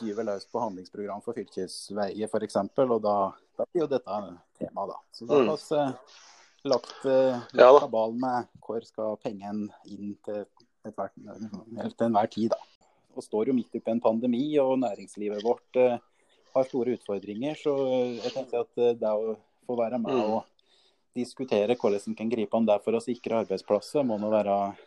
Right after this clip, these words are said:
Speaker 1: også spennende.
Speaker 2: Ja, ja, absolutt. Det, det er det, og, og vi ser jo det at, eh, at, eh, uten arbeidsplasser så kommer vi ingen vei, så vi er veldig, det er veldig viktig å, å sørge for å ha det.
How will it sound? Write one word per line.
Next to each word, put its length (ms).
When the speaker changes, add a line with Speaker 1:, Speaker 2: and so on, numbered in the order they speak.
Speaker 1:
også 260
spennende. 460
Speaker 2:
Ja, 140
ja, 140
absolutt. 480
Det, 260
det 80
er 180
det, 100
og, 340
og 80
vi 80
ser 200
jo 100
det 120
at, 200
eh, 580
at, 160
eh, 880
uten 240
arbeidsplasser 500
så 140
kommer 180
vi 60
ingen 140
vei, 180
så 180
vi 60
er 160
veldig, 720
det 20
er 100
veldig 280
viktig 340
å, 320
å 80
sørge 340
for 120
å 100
ha 160
det. 180